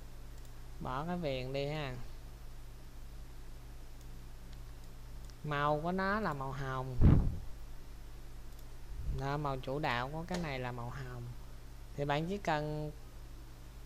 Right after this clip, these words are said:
kéo xiên nó một tí thôi. Bạn thấy transform nó có thuộc tính là shear nè. À, đây là shear nè. Shear bao nhiêu?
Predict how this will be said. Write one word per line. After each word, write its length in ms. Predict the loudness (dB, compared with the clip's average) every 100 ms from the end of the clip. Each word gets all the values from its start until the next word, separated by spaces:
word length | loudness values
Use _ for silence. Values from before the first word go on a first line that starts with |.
| -10 -10 -10 -10 -10 -4
kéo 200 | 2 2
xiên 440 | 4 6 6 6
nó 160 | 4 2
một 80 | 2 4
tí 220 | 4 4
thôi. 240 | 0 0
Bạn 180 | 2 0
thấy 160 | 0 0
transform 540 | 2 2 4 4 6
nó 100 | 4
có 140 | 2 0
thuộc 240 | 0 -2
tính 180 | -2 0
là 100 | 2
shear 500 | 4 6 6 6 4
nè. 120 | 4 0 0 -6 -12 -12 -12 -12 -12 -10 -10 -4
À, 260 | 2 4 6
đây 160 | 6
là 120 | 6 6
shear 440 | 6 6 6 4
nè. 140 | 0 0 0 0 -8 -10 -10 -10 -4
Shear 360 | 0 4 6 6
bao 120 | 6
nhiêu? 440 | 4 4 4 6